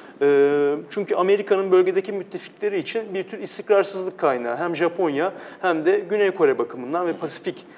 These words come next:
e, genelinde düşünecek olursak. E, fakat bu konu da konuşuldu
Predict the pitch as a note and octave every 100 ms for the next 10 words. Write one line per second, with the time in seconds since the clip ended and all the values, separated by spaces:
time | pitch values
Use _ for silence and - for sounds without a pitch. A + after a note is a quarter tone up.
0 | - - - C3 B2+ B2+ C#3 C3 B2+ B2
1 | A#2 A2+ B2+ A#2+ B2+ B2+ A#2+ - G#3+ A#3
2 | - - - - C3+ C#3 C#3 C#3+ C#3+ C#3+
3 | E3 D#3+ A3+ F#3+ A3+ A#3 A3 - C3+ -
4 | A#2+ G#2